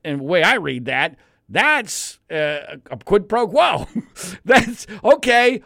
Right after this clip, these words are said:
hold your horses, buddy." <laughs> We'll, we'll get to that. We, we can make that happen,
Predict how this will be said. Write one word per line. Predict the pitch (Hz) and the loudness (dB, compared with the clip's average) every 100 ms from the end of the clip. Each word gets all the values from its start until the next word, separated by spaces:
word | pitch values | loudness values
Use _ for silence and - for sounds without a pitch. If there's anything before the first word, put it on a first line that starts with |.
| - | 4
hold | 262 330 285 | 4 4 4
your | 277 | 8
horses, | 311 311 185 170 | 10 8 6 -4
buddy." | 143 160 196 226 - - | -2 0 2 0 -2 -8
<laughs> | 254 - 196 208 - - 202 170 | -10 -10 -16 -14 -16 -18 -18 -2
We'll, | 226 262 | 0 0
we'll | 277 | 0
get | 277 302 262 | 2 2 2
to | 220 | 0
that. | 185 180 220 185 _ - | 2 2 2 -2 _ -10
We, | 190 196 | -10 -6
we | 196 262 | -4 -2
can | 269 | 2
make | 277 302 | 2 4
that | 285 269 | 4 4
happen, | 269 320 240 175 170 | 4 2 0 -2 -4